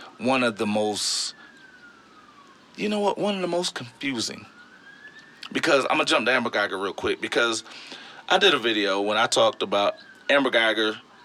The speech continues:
lied four different times about what happened in the events with Botham Jean.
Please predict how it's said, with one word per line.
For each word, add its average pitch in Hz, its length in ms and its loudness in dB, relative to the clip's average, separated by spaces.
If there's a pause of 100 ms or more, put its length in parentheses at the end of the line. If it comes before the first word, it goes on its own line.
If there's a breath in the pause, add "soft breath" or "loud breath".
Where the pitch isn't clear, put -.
(200)
lied 104 640 4
four 117 340 2
different 104 260 -2
times 92 580 -2
about 95 420 2 (1300 loud breath)
what 117 180 4
happened 104 640 0
in 104 100 -2
the 104 120 2
events 101 340 -2
with 101 100 -4
Botham 95 280 -4
Jean. 101 380 -4